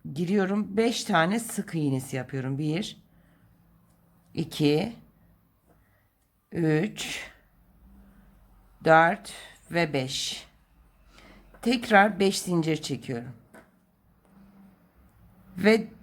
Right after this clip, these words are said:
yeşil yuvaya girip beş zincirimi sabitliyorum. Bir tane hazır yaprağımız. Bir, iki, üç, dört zincir çektim araya. Yandaki yeşil yuvanın tepesine batıp sabitledim.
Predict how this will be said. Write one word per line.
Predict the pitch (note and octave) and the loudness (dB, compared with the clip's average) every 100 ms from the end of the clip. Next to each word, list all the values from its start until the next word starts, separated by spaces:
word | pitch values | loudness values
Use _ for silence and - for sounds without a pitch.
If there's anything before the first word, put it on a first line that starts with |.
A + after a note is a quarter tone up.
| C3 | -6
yeşil | D#3+ F#3 F#3+ A#3 G#3 | 4 4 4 -2 -4
yuvaya | F3 E3 D#3 D3 | -2 4 4 4
girip | C#3 E3+ F3 G#3 G#3 - - - - - - - - - - - | 0 -4 -2 -2 -4 -14 -20 -20 -20 -20 -20 -20 -20 -20 -20 -8
beş | F#3 G3 G3 | 0 0 2
zincirimi | F3 D#3 D#3 E3+ G#3+ | 0 0 2 0 0
sabitliyorum. | - D#3+ C#3 - - C#3+ F3+ | 2 6 6 2 -4 -6 -4
Bir | C3 | -4
tane | G3+ D#3 D3 F#3 - - - | -2 0 0 -4 -6 -16 -20
hazır | - F#3 C#3 C#3 | -6 -4 -2 -4
yaprağımız. | C3 C3 C3 C3+ C3 G#3 - - - - - - - - - - - | -4 -6 -4 -2 -2 -2 -6 -12 -16 -20 -20 -20 -20 -20 -20 -20 -4
Bir, | E3 G#3+ A#3 C4+ - | 4 6 4 2 -2
iki, | F#3+ - - G#3 - | -4 -4 0 0 0
üç, | - G3 G3+ - - | 0 0 -2 -4 6
dört | G#3 G#3+ | 8 8
zincir | - G#3 F#3+ F#3 | 4 2 2 0
çektim | - D#3+ - D#3 | -2 -4 0 2
araya. | D3+ D#3 F#3 - - - - - - | 4 4 2 0 -12 -20 -20 -20 -8
Yandaki | D#3 F3 F3 F3+ G3+ - | 4 8 8 4 -4 -2
yeşil | D4 C4+ C4 - A#3 | 0 0 0 0 0
yuvanın | A3 F#3+ F3+ F3 | 2 4 2 2
tepesine | A3+ A3 F3+ - E3 D#3 | -4 -2 -2 0 -2 -2
batıp | G#3 - - | -4 -6 -10
sabitledim. | - F#3 C#3+ C3 B2 A2+ A#2+ - | 0 6 6 6 -2 -10 -14 -14